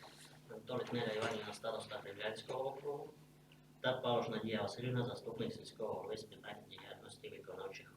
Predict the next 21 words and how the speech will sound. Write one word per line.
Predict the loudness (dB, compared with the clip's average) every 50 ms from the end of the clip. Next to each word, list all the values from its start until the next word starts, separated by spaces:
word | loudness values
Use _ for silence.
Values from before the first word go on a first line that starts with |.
| -8
органів. | -6 -6 -6 -6 -8 -8 -8 -10 -10 -10 -14 -18 -20 -20 -20 -20 -20 -20 -20 -20 -20 -20 -20 -16 -8 -6
На | 0 2
засіданні | 2 2 2 2 2 2 4 4 4 2
присутні | 2 0 -4 -4 -2 0 0 2 0 0
всі | -2 -2 -4 -4
три | -4 -4 -4 -4
члени | -4 -2 -2 -2 -2 -4 -6 -10
комісії, | -12 -10 -6 -4 -4 -4 -4 -6 -8 -6 -4
кворум | -2 -2 0 -2 -4 -6 -10 -14 -16 -18 -20 -20 -16 -14
є, | -14 -12 -6 -2 0 0 0 0 -2 -4
можемо | -6 -8 -8 -6 -6 -8 -8
розпочинати | -8 -8 -8 -8 -8 -8 -8 -10 -10 -12 -12 -12 -12 -14
засі-, | -14 -14 -14 -16 -10 -4 -2
е, | 0 0 0 0 -2 -4 -8 -10
комісію. | -12 -12 -12 -12 -14 -16 -18 -20 -20 -20 -20 -20 -20 -20 -20 -20 -20 -20 -20 -20 -20 -20 -20 -6 0
Сьогодні | 2 4 4 4
порядок | 4 4 4 4 4 4 2 2
денний | 2 2 2 2 0 0
такий: | -2 -2 -4 -6 -6 -8 -8 -10 -10 -12 -8
про | -4 -2 0
затвердження | 0 0 0 2 4 4 4 4 2 -2 -4 -2 -2 -2 -2 -2 -2 -2 -4